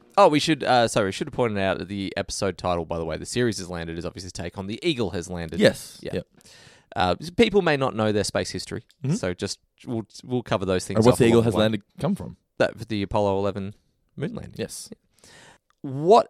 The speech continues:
Speaker 1: my final question, what flag was on the farmer's rover?
Speaker 2: The Confederate?
Speaker 1: It was the Confederate
Speaker 2: <laughs>
Speaker 1: flag,
Speaker 2: That was
Speaker 1: yes.
Speaker 2: a guess. <laughs> Uh, and finally, what are the names of the games besides the Pac-Man one?
Speaker 1: Yeah, I've got no idea.
Speaker 2: We have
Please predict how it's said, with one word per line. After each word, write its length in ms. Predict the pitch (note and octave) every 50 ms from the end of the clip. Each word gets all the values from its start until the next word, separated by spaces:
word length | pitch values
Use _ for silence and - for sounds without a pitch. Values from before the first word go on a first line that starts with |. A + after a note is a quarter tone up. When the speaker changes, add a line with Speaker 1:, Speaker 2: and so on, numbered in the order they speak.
| - D3
Speaker 1:
my 160 | D3 E3 F3
final 280 | F3 - D3+ C#3 C3 B2+
question, 480 | - - B2 A2 - - B2 A#2+ A#2
what 260 | A2+ B2 C3+ A#2+ - -
flag 560 | - - A#2+ A2+ A2 A#2+ A#2 G#2 F#2+ F2+ G2
was 140 | G2+ - -
on 100 | G2+ G2
the 60 | F#2
farmer's 360 | - G2+ G2 F#2+ F2+ F2+ F#2+
rover? 380 | F2+ E2+ F2+ G2+ G#2 - - - _ _ _ _ _ _ _ _ _ _ _ _ _ _ -
Speaker 2:
The 320 | - D#2+ E2 D#2+ D#2 D2 -
Confederate? 440 | - - D#2 - D#2 F2 A#2+ E3 - _ -
Speaker 1:
It 60 | - G#2
was 200 | B2 F#3 G3+ -
the 80 | G#3
Confederate 440 | - - C#3 - - G3 A3 F3+ -
Speaker 2:
<laughs> 40 | -
Speaker 1:
flag, 300 | - A2 F2+ D2+ A#1 -
Speaker 2:
That 140 | - D3 C3+ A#2+
was 100 | - -
Speaker 1:
yes. 300 | G2+ - - - - D#3
Speaker 2:
a 40 |
guess. 360 | - - D#3+ - - - F3 - - - - - - - - _ _ _ _ _ _ _ _ _ _ _ _ -
<laughs> 220 | - - - - - - - - - - - -
Uh, 260 | - A#2+ A#2+ A#2 A#2+ A2
and 120 | B2 B2
finally, 280 | - B2+ B2 A#2+ A#2+ A2+
what 140 | G#2+ B2 B2
are 40 | A#2+
the 80 | A2+
names 260 | A2 G#2+ G#2+ G#2+ G2+ G2
of 40 | F2+
the 80 | F#2
games 460 | E2+ - F2+ E2+ D#2+ D2+ D2 D2+ - -
besides 440 | - F2 - - E2+ D#2+ E2 - -
the 80 | -
Pac-Man 400 | - - A#2 - - - - - -
one? 60 | B2
Speaker 1:
Yeah, 200 | A#2 G#2 F2 D#2+
I've 180 | C#2 B1+ C2+
got 140 | - - - -
no 140 | D2+ D2
idea. 180 | B1 - - D#2+ - _ _ -
Speaker 2:
We 180 | - G2 F#2+ F#2
have 840 | F#2 G#2 A2 F#2+ D#2+ F2 A#2 G#3 A#3+ A3+ - - - - _